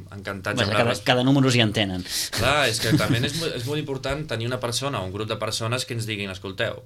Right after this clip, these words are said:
Speaker 1: necessitem tant, hem d'ingressar tant, o, o,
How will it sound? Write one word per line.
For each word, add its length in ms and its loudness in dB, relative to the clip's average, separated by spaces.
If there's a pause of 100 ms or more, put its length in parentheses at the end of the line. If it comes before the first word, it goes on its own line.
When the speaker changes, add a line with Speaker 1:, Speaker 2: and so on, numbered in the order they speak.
(140)
Speaker 1:
necessitem 640 -4
tant, 220 -4 (600)
hem 200 -4
d'ingressar 340 0
tant, 280 -6 (160)
o, 100 -8
o, 260 -6